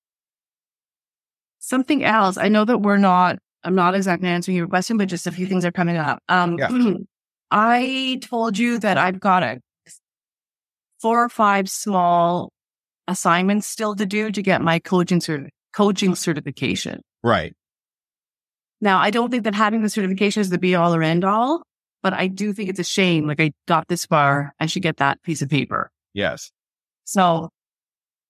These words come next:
Speaker 1: I was also gonna ask you if you could hold me accountable for, for doing those assignments, which really isn't easy because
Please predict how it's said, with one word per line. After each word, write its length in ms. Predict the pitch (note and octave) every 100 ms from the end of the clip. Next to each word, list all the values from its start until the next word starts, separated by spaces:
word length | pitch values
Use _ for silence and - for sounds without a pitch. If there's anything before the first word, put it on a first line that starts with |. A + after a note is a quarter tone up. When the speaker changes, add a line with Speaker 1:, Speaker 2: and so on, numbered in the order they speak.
| -
Speaker 1:
I 80 |
was 140 | F3 F3
also 300 | E3 F#3 F#3+
gonna 160 | F3+
ask 300 | D#3+ D#3+ E3
you 40 | F3
if 80 | D#3+
you 80 |
could 120 | F3 D#3
hold 180 | D3+
me 80 | D#3+
accountable 680 | D3 F3 D3+ D3+ C#3+ D3+ D3+
for, 420 | - D#3+ D3+ C3+
for 120 | - E3
doing 280 | F#3 G3+
those 160 | F#3+ E3+
assignments, 580 | E3 E3+ D#3 E3+ F#3 F#3
which 140 | F#3+
really 280 | F#3 A#3+ C4
isn't 220 | A#3 G#3+ -
easy 420 | G#3 A#3+ G#3+ G3
because 680 | F#3+ - G3 F#3 F3+ -